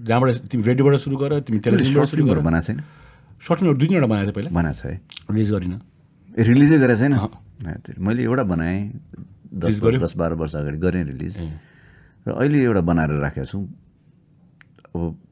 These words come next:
Speaker 2: सबै चिज ठिक छ, सान दिएर चाहिँ अब सबभन्दा मलाई मन नपर्ने काम चाहिँ कलर ग्रेडिङै रहेछ, कलर
Speaker 1: अँ।
Speaker 2: सिसी नै रहेछ कि।
Speaker 1: उम्।
Speaker 2: गर्न सक्छु, मलाई थाहा छ, मलाई फर्म्याट, फर्मुला राम्रोसँग थाहा, हिजो पनि हेरिरहेको थिएँ कि मैले, गर्न थाहा छ, गऱ्यो, गऱ्यो, टक्क मिल्यो। अनि एउटा सिक्वेन्सबाट अर्को जाँदाखेरि त दिमाग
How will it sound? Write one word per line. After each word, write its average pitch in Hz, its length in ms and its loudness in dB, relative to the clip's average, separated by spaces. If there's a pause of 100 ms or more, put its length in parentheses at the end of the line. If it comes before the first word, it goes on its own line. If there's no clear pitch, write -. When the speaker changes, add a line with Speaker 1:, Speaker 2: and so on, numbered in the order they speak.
(100)
Speaker 2:
सबै 120 300 -2
चिज 101 260 -8
ठिक - 180 -6
छ, 104 60 -6
सान 113 560 0
दिएर 117 180 2
चाहिँ 110 180 0
अब 104 100 0
सबभन्दा 117 400 0
मलाई 104 260 2
मन 101 180 2
नपर्ने 101 380 0
काम 95 200 -2
चाहिँ 95 160 -2
कलर 104 220 2
ग्रेडिङै 92 360 2
रहेछ, 73 180 -2
कलर 92 360 0
Speaker 1:
अँ। 78 340 -4
Speaker 2:
सिसी 104 280 0
नै 101 140 4
रहेछ 69 220 -4
कि। 80 120 -4
Speaker 1:
उम्। - 1500 -12
Speaker 2:
गर्न 151 240 4
सक्छु, 143 300 0
मलाई 117 240 4
थाहा 101 120 2
छ, 98 80 -4
मलाई 98 200 0
फर्म्याट, 104 420 -2
फर्मुला 101 320 0
राम्रोसँग 98 420 0
थाहा, 80 100 -4
हिजो 82 180 0
पनि 101 180 2
हेरिरहेको 71 380 -2
थिएँ 80 100 -6
कि 82 60 -6
मैले, - 160 -8
गर्न 95 260 0
थाहा 90 140 -8
छ, - 80 -8
गऱ्यो, 95 260 0
गऱ्यो, 69 160 -6
टक्क - 380 -12
मिल्यो। 85 320 -4 (120)
अनि 95 180 -10
एउटा 147 220 -2
सिक्वेन्सबाट 117 420 -2
अर्को 113 260 0
जाँदाखेरि 104 460 0
त 92 120 -10
दिमाग 101 480 -12